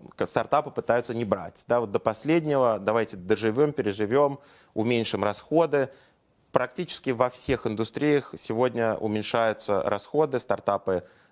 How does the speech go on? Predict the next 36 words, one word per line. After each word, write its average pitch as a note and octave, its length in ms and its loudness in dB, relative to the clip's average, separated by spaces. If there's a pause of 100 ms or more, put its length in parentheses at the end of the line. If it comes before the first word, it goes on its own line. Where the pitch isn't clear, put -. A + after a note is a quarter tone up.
фризят A#2+ 520 -2
свои F#2 300 -2
там E2+ 180 -8
какие-то F2 580 -4
проекты C3 760 -2
ненужные, A#2 680 -2
лишние, G#2+ 500 -2
очищаются. B2+ 720 0 (400)
Тем D3 200 2
не C3+ 80 -2
менее, C#3+ 340 2
им B2+ 100 0
всё D#3+ 200 2
равно C3 180 0
надо A#2+ 260 0
идти A#2+ 160 -6
за G#2+ 140 -4
деньгами, F2 480 -4 (160)
в G#2 80 -6
любом A2 300 0
случае, - 420 -6
и - 20 0
они C3 160 0
пойдут A2 360 -2
за G2 80 -4
деньгами. F2+ 400 -2
Восемьдесят C3+ 440 -2
процентов B2 520 0
стартапов - 600 -2
на G2 80 -4
средней, G2 360 -2
поздней G2 320 -2
стадии, D3 400 -2 (200)
то - 80 -2
есть A2+ 120 -4
которым A2+ 480 0